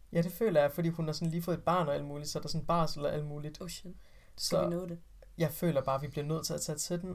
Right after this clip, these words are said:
Speaker 1: og bare tanken om, at vi skal til Medina-koncert.
Speaker 2: Altså, vi har lidt overvejet at tage den der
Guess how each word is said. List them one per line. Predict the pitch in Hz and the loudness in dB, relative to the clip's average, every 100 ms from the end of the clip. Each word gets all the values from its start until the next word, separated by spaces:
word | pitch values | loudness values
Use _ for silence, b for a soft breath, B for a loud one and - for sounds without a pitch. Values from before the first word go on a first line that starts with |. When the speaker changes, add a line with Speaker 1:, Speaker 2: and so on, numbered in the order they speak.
| - | -8
Speaker 1:
og | - 151 | -6 -4
bare | 160 160 | -2 -2
tanken | 165 165 170 175 - | -2 -2 -2 -4 -2
om, | 160 156 | -2 -2
at | 160 - | -8 -8
vi | 208 | -12
skal | - 170 220 220 - 247 - - - | -8 -6 -8 -12 -18 -18 -20 -20 -12
til | - 240 | -8 -6
Medina-koncert. | 226 226 247 240 254 - - - - | -4 0 0 0 -4 -2 -2 -2 -4
Speaker 2:
Altså, | 196 202 | -4 0
vi | 190 | 0
har | 196 | 2
lidt | 196 196 | 0 2
overvejet | 185 190 180 | 2 4 0
at | 170 | 0
tage | 175 | -2
den | |
der | 170 | -2